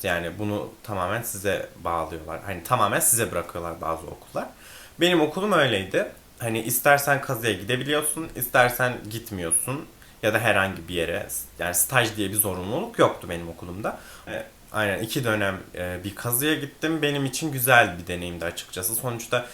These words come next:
hani bu işi yapacaksam ya da yapmak istiyorsam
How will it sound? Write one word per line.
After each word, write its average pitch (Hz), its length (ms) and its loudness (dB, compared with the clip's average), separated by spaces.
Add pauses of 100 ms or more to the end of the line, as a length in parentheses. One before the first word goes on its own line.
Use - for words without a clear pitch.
(140)
hani 98 260 -2 (100)
bu 127 120 -2
işi 117 220 0
yapacaksam 120 680 0
ya 156 140 6
da 208 60 8
yapmak - 440 6
istiyorsam 127 800 0